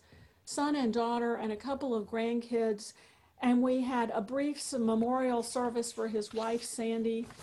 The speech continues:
and it was unlike any service I have ever done before, and, um, it was because you couldn't be there with us. And so we sat in the front pews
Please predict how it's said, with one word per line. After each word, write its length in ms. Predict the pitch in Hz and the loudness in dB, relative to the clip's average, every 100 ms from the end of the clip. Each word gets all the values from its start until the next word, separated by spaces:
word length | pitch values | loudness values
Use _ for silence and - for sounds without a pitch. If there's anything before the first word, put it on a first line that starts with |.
| - - - - - | -10 -8 -8 -12 6
and 120 | 233 | 6
it 100 | 240 | 6
was 180 | 233 240 262 | 0 -2 -2
unlike 720 | 277 294 262 226 220 226 - | 0 0 0 0 0 -2 -4
any 280 | 254 277 294 | -2 -2 -2
service 500 | - 247 233 233 233 | -4 -2 -2 -2 -2
I 120 | 220 | -4
have 180 | 208 208 | -4 -6
ever 280 | 226 226 247 | -4 -4 -2
done 360 | 226 220 220 | -2 -2 -2
before, 640 | 214 208 - 220 220 220 | -2 -4 0 0 0 -2
and, 500 | 226 214 208 202 208 - _ _ _ _ _ _ _ - | -4 -6 -6 -6 -8 -12 _ _ _ _ _ _ _ -8
um, 460 | 214 220 208 208 - _ - | -6 -4 -4 -6 -10 _ -4
it 180 | 254 240 | -2 0
was 160 | 233 | 0
because 500 | 220 247 277 247 240 - | 0 0 2 2 0 -6
you 300 | - 214 277 | -6 -2 -2
couldn't 320 | 285 - 226 233 | -2 -2 0 2
be 160 | 233 | 0
there 180 | 233 233 | 0 0
with 240 | 262 294 | -2 -8
us. 380 | - - - - - _ _ - _ _ _ _ _ _ _ - - - - - | -12 -14 -16 -16 -20 _ _ -20 _ _ _ _ _ _ _ -20 -20 -20 -18 0
And 140 | 254 | 2
so 160 | - 285 | 6 6
we 160 | 294 | 6
sat 580 | 262 - 339 359 277 165 | 2 0 0 0 0 -2
in 200 | 233 240 | 0 0
the 60 | 240 | 0
front 420 | - 285 294 - | -2 -4 -4 -6
pews 500 | - 294 285 214 202 | -4 -2 2 2 2